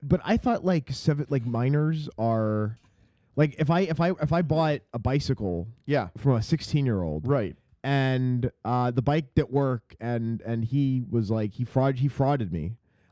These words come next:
Speaker 1: I ca-, I, I have no case in court because he's sixteen, like, he's underage.
Speaker 2: No, you
Speaker 1: I,
Speaker 2: got
Speaker 1: I
Speaker 2: a
Speaker 1: could be
Speaker 2: case.
Speaker 1: dead
Speaker 2: I,
Speaker 1: wrong
Speaker 2: I,
Speaker 1: about
Speaker 2: I, I
Speaker 1: this,
Speaker 2: would like
Speaker 1: but,
Speaker 2: that.
Speaker 1: like,
Speaker 2: That's, that would be, that'd be hilarious. Like,
Speaker 1: I
Speaker 2: "Oh, you sixteen-year-old, go rob that bank." <laughs>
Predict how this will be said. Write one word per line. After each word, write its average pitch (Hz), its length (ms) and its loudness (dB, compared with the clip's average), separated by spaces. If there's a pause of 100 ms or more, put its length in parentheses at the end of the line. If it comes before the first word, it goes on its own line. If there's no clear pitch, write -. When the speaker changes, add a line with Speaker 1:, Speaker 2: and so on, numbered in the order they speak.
Speaker 1:
I 165 120 2
ca-, - 140 -4
I, 151 80 -4
I 143 160 -4
have 160 140 2
no 147 180 2
case 139 320 -2
in 113 80 -2
court 127 380 0
because 113 260 0
he's 101 140 -4
sixteen, 110 560 -4
like, 101 160 -4
he's 104 140 0
underage. 104 580 -2 (440)
Speaker 2:
No, 139 80 -10
you 143 40 0
Speaker 1:
I, 170 60 2
Speaker 2:
got 233 120 0
Speaker 1:
I - 40 0
Speaker 2:
a - 20 2
Speaker 1:
could 220 100 2
be 208 100 2
Speaker 2:
case. - 60 0
Speaker 1:
dead 165 140 2
Speaker 2:
I, 135 60 2
Speaker 1:
wrong 143 160 2
Speaker 2:
I, 151 40 2
Speaker 1:
about 120 180 0
Speaker 2:
I, - 20 0
I 190 80 0
Speaker 1:
this, 180 80 2
Speaker 2:
would 196 100 2
like 196 80 0
Speaker 1:
but, - 80 2
Speaker 2:
that. - 60 0
Speaker 1:
like, - 100 2
Speaker 2:
That's, - 220 -4
that 156 120 -2
would 175 100 -2
be, 165 100 -2
that'd 160 180 -4
be 170 60 0
hilarious. 131 440 -2
Like, 127 120 -4
Speaker 1:
I 175 80 2
Speaker 2:
"Oh, 202 180 0
you 185 240 -2
sixteen-year-old, 151 600 -6 (340)
go 165 160 4
rob 175 260 -2
that 156 160 -2
bank." 123 380 -2
<laughs> - 40 -20